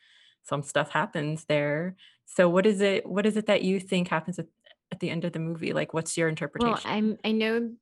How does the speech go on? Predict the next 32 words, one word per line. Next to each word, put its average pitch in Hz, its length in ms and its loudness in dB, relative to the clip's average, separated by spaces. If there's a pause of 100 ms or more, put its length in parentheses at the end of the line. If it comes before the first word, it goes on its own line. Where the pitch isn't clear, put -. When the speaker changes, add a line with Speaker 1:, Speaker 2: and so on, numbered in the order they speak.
(380)
Speaker 2:
I 214 80 -2
could 214 360 -6
see 233 320 -2
why 185 840 -4 (100)
you 202 160 -2
think 185 400 -8
that 180 120 -4
he 185 220 -4
abandoned 165 920 -2
the - 100 -12
whole 185 320 -10
concept - 720 -10
of - 320 -12
the - 120 -12
spaceship, - 600 -8
et - 140 -8
cetera, - 380 -6
and - 160 -6
then - 140 -6
just - 220 -10 (240)
made 175 280 -6
this - 180 -10
other - 200 -8
movie. 180 540 -8 (400)
But 202 160 -2
to 220 120 2
me, 214 340 4
it 196 260 -2
all 180 220 0
lent 175 440 -6 (160)
itself 170 540 -4
together. 202 640 -2